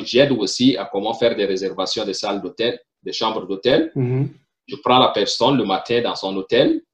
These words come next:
Speaker 1: Nous partons, nous visitons les sites et nous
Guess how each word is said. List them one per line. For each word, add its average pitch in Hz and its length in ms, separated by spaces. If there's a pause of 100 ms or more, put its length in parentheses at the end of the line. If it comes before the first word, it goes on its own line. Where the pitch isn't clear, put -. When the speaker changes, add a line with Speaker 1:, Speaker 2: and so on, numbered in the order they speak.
Speaker 1:
Nous 92 140
partons, 160 560 (260)
nous 95 200
visitons 101 480
les 107 120
sites - 380 (580)
et 104 440
nous 98 100